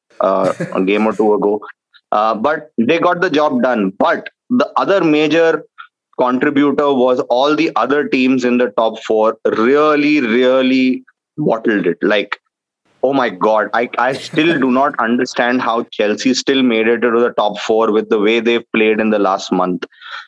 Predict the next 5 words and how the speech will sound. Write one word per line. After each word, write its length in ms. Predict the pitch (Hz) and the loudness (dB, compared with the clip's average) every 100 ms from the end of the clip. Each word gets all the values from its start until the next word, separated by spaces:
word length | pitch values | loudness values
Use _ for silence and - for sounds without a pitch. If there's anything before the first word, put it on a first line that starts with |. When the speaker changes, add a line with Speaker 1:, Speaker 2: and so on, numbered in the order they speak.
| _ | _
Speaker 1:
It 180 | 117 117 | -2 0
is, 280 | 131 127 - - | 0 -2 -8 -6
meaning, 360 | 117 120 120 117 | -2 0 0 -2
it's 220 | 135 131 | -4 -2
ridiculous. 800 | 120 127 143 131 151 143 143 143 | -2 0 -2 -2 0 0 0 -6